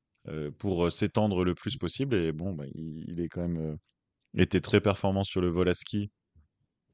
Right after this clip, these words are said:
surtout pour un, enfin, c'est pas un débutant, j'imagine qu'il a déjà dû sauter à Vikersund, mais il arrive dans l'équipe comme ça, euh,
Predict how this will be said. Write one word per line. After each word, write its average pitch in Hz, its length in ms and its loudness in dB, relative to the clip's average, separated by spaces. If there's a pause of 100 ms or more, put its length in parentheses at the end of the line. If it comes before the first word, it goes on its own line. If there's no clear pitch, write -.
(140)
surtout - 320 -4
pour 82 240 -4
un, 80 220 0
enfin, 73 220 -10
c'est - 120 -12
pas 87 80 0
un 87 60 2
débutant, 92 420 2
j'imagine 85 460 -2
qu'il 82 120 -2
a 85 40 2
déjà 82 180 -2
dû 80 100 -6
sauter 87 280 -4
à - 20 0
Vikersund, 87 480 -4
mais 76 120 -6 (440)
il 85 140 4
arrive 107 220 8
dans 107 100 6
l'équipe 104 320 4
comme 98 160 0
ça, 113 280 0 (500)
euh, 78 400 -2